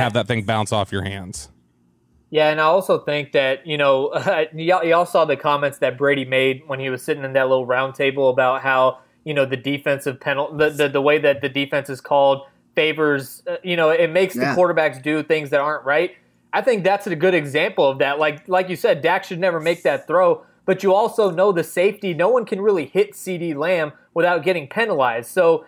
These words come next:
Speaker 2: it, it, it goes back to what Brady was talking about just last week in that roundtable, where I think Dak just kinda know that, like, in, that's a medicine ball. That, that puts someone in a hospital. We saw that happen a lot of times in the, in the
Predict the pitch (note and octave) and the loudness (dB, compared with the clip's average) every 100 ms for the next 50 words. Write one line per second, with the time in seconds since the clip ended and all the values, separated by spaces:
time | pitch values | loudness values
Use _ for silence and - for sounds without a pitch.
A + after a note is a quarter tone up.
0 | _ F#3+ G3 F#3 F#3 F#3 E3 F3+ G#3 D3+ | _ -2 0 2 -2 -2 -2 2 2 2
1 | F3 F#3+ F3+ E3 C#3+ E3+ E3+ D#3 - E3+ | 0 0 0 0 2 0 0 -4 -2 -2
2 | E3 D#3+ C#3+ D3+ D3 D3+ C3 - D#3 D#3 | 0 0 0 -2 -2 -2 -2 -4 -6 -4
3 | D3 C3 A#2 D#3 F3+ E3 C#3 C3 B2+ - | -2 -2 0 -2 -2 -2 -2 -2 -6 -10
4 | _ _ E3 E3 E3 G#3+ F#3+ D3 E3 F#3+ | _ _ 0 2 2 0 0 0 0 -2
5 | E3 - E3+ D3+ D3 E3+ D3+ C#3 - _ | -8 -6 -4 0 2 4 2 0 -8 _
6 | F3+ D#3 - _ _ F#3 F3+ - F#3+ D3 | 0 0 -6 _ _ -4 -4 -8 -16 -2
7 | F3 B3 G#3+ D#3+ D#3+ F3+ - C#3 B2+ A#2 | -2 0 -2 0 0 0 -2 -2 0 0
8 | A#2 F#3 E3 G#3 G#3+ A#3 - - F#3 F#3 | 2 0 0 -2 0 0 0 -2 0 0
9 | D#3 A#2+ E3 E3 - C3 B2 B2 _ - | -2 0 0 0 -4 -4 -4 -4 _ -4
10 | E3+ A3+ F#3+ F3+ D#3 E3 E3 D3+ C#3+ D#3+ | 0 2 2 2 2 0 0 -2 2 2
11 | E3 - D#3+ D3+ C#3 E3+ D3 D3 D#3 D3+ | 2 0 -2 -4 -8 -8 -4 -4 -2 -2
12 | C#3+ C#3 B2+ | 0 2 2